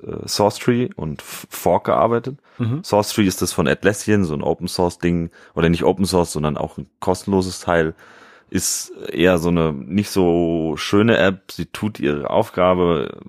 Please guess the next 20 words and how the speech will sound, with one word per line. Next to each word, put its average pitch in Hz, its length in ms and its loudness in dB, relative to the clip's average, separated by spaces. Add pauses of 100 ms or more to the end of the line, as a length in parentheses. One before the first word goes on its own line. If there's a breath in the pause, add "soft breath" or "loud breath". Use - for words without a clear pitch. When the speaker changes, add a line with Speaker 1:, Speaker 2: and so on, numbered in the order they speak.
(440 soft breath)
Speaker 1:
dann 82 220 0
kam 98 260 0
jetzt 92 160 0
aber 78 140 0
vor - 180 -4
einiger 82 300 0
Zeit 78 260 -2
Fork, - 560 0 (140)
das - 180 -10
ist - 220 -10
ein, 78 480 -6 (840 loud breath)
äh, 98 1500 -18
Open, 101 600 4
also 92 180 2
nicht 98 200 4
Open 90 200 2
Source, 95 220 2
sondern 87 240 2
als - 300 -4
von 87 420 -2